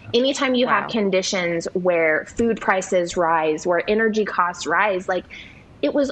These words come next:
Speaker 1: already the poorest of the poor that were feeling the brunt of current food prices. You raise food prices, and now those people are even more vulnerable than they were before. And so we have a very real opportunity today to just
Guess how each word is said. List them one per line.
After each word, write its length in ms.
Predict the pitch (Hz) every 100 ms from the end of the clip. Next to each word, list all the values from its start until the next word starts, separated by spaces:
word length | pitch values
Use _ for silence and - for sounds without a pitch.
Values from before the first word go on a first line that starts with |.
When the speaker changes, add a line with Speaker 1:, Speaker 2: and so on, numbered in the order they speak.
| -
Speaker 1:
already 460 | 254 240 220 220
the 100 | 208
poorest 320 | 190 180 175 190
of 80 |
the 80 | 170
poor 300 | 165 170 160
that 100 | 165
were 120 | 160
feeling 420 | 160 - 175 170 165
the 80 |
brunt 420 | 156 160 156 156 -
of 160 | 175 175
current 380 | - 175 185 -
food 160 | 226
prices. 400 | 226 233 240 254
You 160 | 226 233
raise 320 | 202 202 214
food 200 | 269 269
prices, 480 | - 285 277 330 302 -
and 140 | 214
now 200 | 214 208
those 200 | 208 208
people 300 | - 196 190
are 120 | 175 -
even 380 | 226 220 247 214
more 220 | 202 208
vulnerable 540 | 185 185 180 175 175 170
than 200 | 170 170
they 140 | 165
were 220 | 165 160
before. 400 | 160 170 - 180
And 140 | 185 185
so 220 | 202 196 - -
we 120 | 254 285
have 160 | 285
a 60 | 226
very 500 | 180 185 202 226 226
real 380 | 180 190 202 214
opportunity 840 | 185 185 196 - 175 175 170 170
today 720 | - 160 160 151 151 175 285 - - - - - -
to 160 | - 277
just 680 | 208 240 285 320 - -